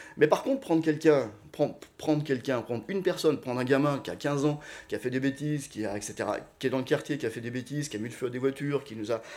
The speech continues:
posé des problèmes, qui a arraché un sac à main, et cetera, on le met en mesure de réparation à l'université, ça a du sens. On le met en réparation, on le met en, avec, euh, des enseignants en sciences de l'éducation, avec des, avec des études, avec des enseignants psycho, avec des é-, même avec des urbanistes,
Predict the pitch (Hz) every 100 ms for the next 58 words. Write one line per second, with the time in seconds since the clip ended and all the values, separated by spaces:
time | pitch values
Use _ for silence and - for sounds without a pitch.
0 | - 127 120 131 131 151 143 135 110 107
1 | 107 113 113 123 - 113 131 120 110 104
2 | 104 92 175 - - - - 147 156 147
3 | 131 127 127 120 120 107 - 110 127 120
4 | 117 107 104 104 - 117 120 117 120 -
5 | 98 92 - - - 131 147 165 151 143
6 | 131 127 139 143 156 156 160 135 117 110
7 | 104 - - - 151 147 156 135 127 -
8 | 110 131 120 143 147 139 139 120 131 117
9 | 117 113 117 110 110 104 113 110 113 120
10 | 123 113 123 123 113 120 123 123 131 135
11 | 127 123 - 131 117 110 - - - 123
12 | 120 117 131 - 165 160 135 147 143 135
13 | 127 185 220 -